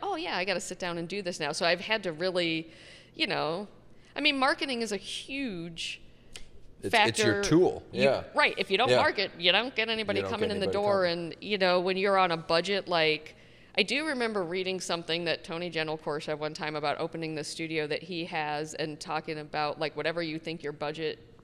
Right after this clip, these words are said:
Speaker 2: Yeah.
Speaker 1: needs to be to open that, double it. And so the money that I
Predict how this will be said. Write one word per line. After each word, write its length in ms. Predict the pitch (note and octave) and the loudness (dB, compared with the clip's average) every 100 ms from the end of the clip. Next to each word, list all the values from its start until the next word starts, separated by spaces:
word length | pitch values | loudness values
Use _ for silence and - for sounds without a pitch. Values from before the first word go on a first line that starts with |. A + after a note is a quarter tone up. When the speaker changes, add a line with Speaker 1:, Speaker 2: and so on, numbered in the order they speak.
| - | 6
Speaker 2:
Yeah. 160 | G3 | 6
Speaker 1:
needs 140 | F#2+ - | 6 2
to 80 | E3 | -2
be 160 | E3 | 0
to 120 | D#3 - | 0 0
open 280 | D#3 E3 | -2 0
that, 280 | D#3+ D#3+ D#3+ | 0 0 0
double 340 | D3 C#3+ F3 G#3 | -2 0 2 2
it. 180 | A3 - - - - - - | 0 -6 -20 -20 -20 -20 4
And 280 | F#3 F3+ F3+ - | 4 4 0 -6
so 300 | - A3+ F#3 | 2 6 6
the 140 | E3+ F3+ | 6 2
money 300 | F#3 G3 G#3 | 2 2 2
that 260 | E3 D#3 - | 2 0 0
I 760 | D#3+ E3 E3+ E3 E3 D#3+ D#3 | -2 0 0 0 -2 -2 -4